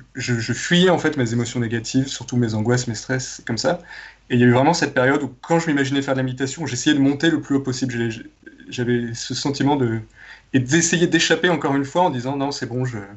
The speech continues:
j'ai plus besoin de toi, j'ai plus besoin de ces, de, de ces angoisses. » Et, euh, bah,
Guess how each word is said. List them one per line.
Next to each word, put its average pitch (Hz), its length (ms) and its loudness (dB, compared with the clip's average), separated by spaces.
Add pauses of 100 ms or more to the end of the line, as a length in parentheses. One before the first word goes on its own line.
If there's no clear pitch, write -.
(140)
j'ai - 120 -8
plus 131 140 -6
besoin 123 200 2
de 113 60 -2
toi, 120 240 -2
j'ai 113 120 -4
plus 120 140 -14
besoin 123 160 0
de 113 100 -2
ces, - 180 -10 (960)
de, 117 80 -2
de 117 260 -2
ces 117 220 0
angoisses. » 127 560 2 (640)
Et, 117 120 2
euh, 107 460 0
bah, 104 140 -2